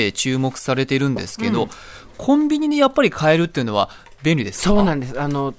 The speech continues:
Speaker 1: 出先で突然っていうことがあるので、
Speaker 2: うん。
Speaker 1: その時に、あの、下着も合わせて買えると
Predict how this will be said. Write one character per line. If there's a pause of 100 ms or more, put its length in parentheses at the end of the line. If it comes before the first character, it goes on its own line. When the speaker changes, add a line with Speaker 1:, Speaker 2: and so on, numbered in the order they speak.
(160)
Speaker 1:
出
先
で
突
然
っ
て
い
う
こ
と
が
あ
る
の
で、
Speaker 2:
う
ん。 (220)
Speaker 1:
そ
の
時
に、 (1040)
あ
の、
下
着 (400)
も
合
わ
せ
て
買
え
る
と